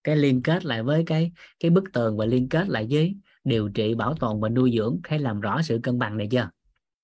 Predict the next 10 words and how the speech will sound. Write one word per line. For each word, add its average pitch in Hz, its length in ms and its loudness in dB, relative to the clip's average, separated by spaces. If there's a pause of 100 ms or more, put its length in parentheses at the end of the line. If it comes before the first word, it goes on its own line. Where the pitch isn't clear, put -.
(920)
Rồi, 104 320 -2 (320)
còn 107 180 0
nhớ 131 240 4
phương 143 200 2
pháp 165 240 0
hỗ 123 180 -2
trợ 107 200 -2
mọi 110 180 0
loại 110 140 2
bệnh 104 180 -2